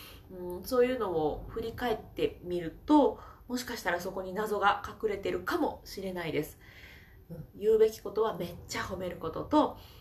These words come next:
人を傷つけるとか、法を犯すとか、そういうもうめちゃくちゃいけないことの時は言ってあげた方がいい。まあ、言って、うん、言わなあかんですよね。ほんま法律に関してとか。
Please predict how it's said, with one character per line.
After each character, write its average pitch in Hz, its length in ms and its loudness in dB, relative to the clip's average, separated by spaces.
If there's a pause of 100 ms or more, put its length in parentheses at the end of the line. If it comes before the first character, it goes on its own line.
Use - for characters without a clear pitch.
(240)
人 - 280 -2
を 165 60 0
傷 170 200 -8
つ - 100 -12
け 254 120 0
る 226 80 0
と 180 80 -6
か、 175 140 -2
法 190 460 0
を 180 80 4
犯 254 180 0
す - 80 -6
と - 60 -6
か、 175 100 0
そ 269 180 4
う 269 60 4
い 262 60 6
う 269 40 6
も 208 160 0
う 160 80 -4
め 180 140 0
ち 262 60 0
ゃ 285 40 4
く 311 80 0
ち 330 60 0
ゃ 320 40 6
い 302 60 6
け 302 100 0
な 302 100 2
い 277 40 2
こ - 80 -6
と - 360 -6
の 262 120 0
時 320 240 -4
は 453 180 8 (220)
言 359 120 -4
っ - 20 -8
て - 180 -8
あ 165 80 -2
げ 165 80 0
た 160 120 -2
方 165 200 -4
が - 280 2 (120)
い 143 80 -4
い。 135 160 -10 (380)
ま 143 200 -4
あ、 - 20 -4
言 160 120 -4
っ - 40 -6
て、 - 380 -2 (500)
う - 20 -8
ん、 - 180 -12
言 147 120 -6
わ 208 100 -4
な 135 180 2
あ 147 60 4
か 151 100 -2
ん 135 60 -4
で 139 60 -8
す - 60 -10
よ 151 60 -2
ね。 208 80 -2
ほ 202 120 -4
ん 156 100 -4
ま 139 60 -6
法 165 200 0
律 165 240 2
に 202 80 4
関 - 220 4
し - 20 -6
て 165 80 2
と 151 100 2
か。 147 140 -2